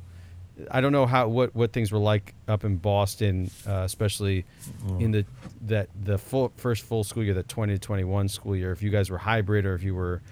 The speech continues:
Speaker 1: fully out. Um, but I can't imagine teaching music was much fun in general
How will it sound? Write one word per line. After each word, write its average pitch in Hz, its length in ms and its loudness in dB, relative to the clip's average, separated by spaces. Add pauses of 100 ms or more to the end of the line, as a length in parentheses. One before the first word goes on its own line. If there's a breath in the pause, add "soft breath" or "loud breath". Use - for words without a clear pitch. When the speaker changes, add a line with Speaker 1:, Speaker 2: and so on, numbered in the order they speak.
(320 loud breath)
Speaker 1:
fully 104 340 2
out. 98 340 2 (380 loud breath)
Um, 90 480 0 (160)
but 110 180 0 (140)
I - 80 2
can't 196 240 2
imagine 131 640 2
teaching 123 420 0
music 117 440 2
was 98 160 2 (140)
much 110 300 0
fun 113 200 2
in 98 140 4
general 104 640 0